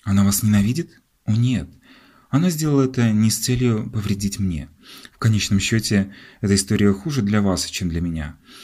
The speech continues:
Я ничего не потерял. Вы же теряете возможность продвижения на очень и очень долгое время». В конце концов, я не понимаю.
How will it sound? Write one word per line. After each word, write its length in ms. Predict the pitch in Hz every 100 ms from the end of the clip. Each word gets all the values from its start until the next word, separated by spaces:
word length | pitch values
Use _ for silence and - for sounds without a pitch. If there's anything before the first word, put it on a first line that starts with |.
| - _
Я 220 | 101 123
ничего 320 | 123 120 143
не 80 | 113
потерял. 520 | - - 82 71 - _ _ _ _ _
Вы 200 | - 95
же 100 | 98
теряете 640 | 127 123 104 98 101 95 92 -
возможность 800 | - 98 87 95 95 110 - -
продвижения 800 | - 90 87 85 90 92 92 87 - _
на 200 | 92 95
очень 400 | 101 107 - 147
и 60 |
очень 320 | 113 113 - 110
долгое 300 | 101 98 95
время». 360 | 85 73 67 - _ _ _ _ _ _ _ _ _ _ _ _ - - - -
В 80 | -
конце 200 | - 113
концов, 380 | 107 110 151 143
я 220 | - 104
не 80 | 101
понимаю. 500 | 98 92 82 76 73